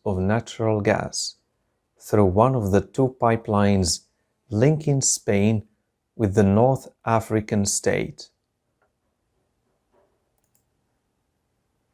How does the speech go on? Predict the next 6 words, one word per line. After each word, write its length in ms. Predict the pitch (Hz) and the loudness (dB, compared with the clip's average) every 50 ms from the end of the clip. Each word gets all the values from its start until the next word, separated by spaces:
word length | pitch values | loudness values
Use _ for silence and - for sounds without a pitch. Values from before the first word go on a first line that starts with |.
| _ _ _ _ _ _ _ _ _ _ _ _ _ _ _ _ - | _ _ _ _ _ _ _ _ _ _ _ _ _ _ _ _ 4
مثل 340 | 127 147 170 165 - 147 | 4 4 4 4 4 6
العديد 500 | 131 117 101 90 92 95 98 120 135 127 | 6 6 8 6 6 4 4 4 4 4
من 200 | 117 107 107 101 | 4 4 4 4
الدول 420 | 95 90 92 104 120 120 127 117 113 | 2 0 0 0 2 4 4 4 4
الأوروبية 680 | 110 107 - - 110 101 98 95 - - 120 110 101 98 - | 2 0 0 0 2 2 2 2 0 0 2 2 2 0 -2
الأخرى، 600 | 98 98 - - 104 - - - - - - - | -6 -8 -6 -8 -8 -8 -4 -2 -2 -2 -4 -8